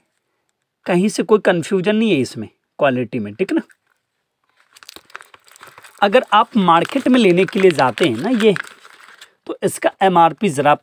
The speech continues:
देख लीजिए, दो सौ पचास ग्राम का चार सौ रुपया लिखा गया है। तो मार्केट में बहुत कुछ होगा तो सौ रुपये तक का डिस्काउंट, या मान लो और थोड़ा ज़्यादा,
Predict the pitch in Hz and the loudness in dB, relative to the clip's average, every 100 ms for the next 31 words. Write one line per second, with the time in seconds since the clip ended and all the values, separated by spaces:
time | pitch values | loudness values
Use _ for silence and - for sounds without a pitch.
0 | - 117 - - - - _ _ _ _ | -6 -10 -10 -20 -20 -20 _ _ _ _
1 | _ _ _ _ _ _ _ _ _ _ | _ _ _ _ _ _ _ _ _ _
2 | - 131 202 196 262 - 185 - 220 226 | -10 2 2 4 0 2 -2 0 2 2
3 | 254 175 175 175 156 233 _ - 190 196 | 0 0 2 2 0 -4 _ 0 4 4
4 | 180 202 151 151 139 123 110 95 - - | 2 -2 0 0 0 -4 -10 -14 -18 -20
5 | - _ _ _ _ _ _ _ _ _ | -20 _ _ _ _ _ _ _ _ _
6 | _ _ - 240 202 196 - 233 240 247 | _ _ -2 2 4 2 2 0 2 2
7 | 240 147 156 - 240 208 180 - _ 240 | 0 0 0 0 -4 -2 -4 -4 _ -8
8 | 170 165 196 220 226 214 - 226 240 - | -4 2 2 4 2 0 2 4 4 0
9 | _ _ _ _ _ - - 214 208 233 | _ _ _ _ _ -4 2 4 4 0
10 | 220 226 - 226 - _ _ - 185 - | -2 -4 -2 -4 -4 _ _ -2 0 0
11 | 226 220 208 _ _ _ _ _ _ _ | -2 -2 -4 _ _ _ _ _ _ _
12 | _ _ _ _ _ _ 269 277 220 226 | _ _ _ _ _ _ 0 4 2 2
13 | 262 - _ _ _ _ _ _ 151 180 | -2 -6 _ _ _ _ _ _ -2 -2
14 | - 208 196 165 156 | 0 -2 2 2 0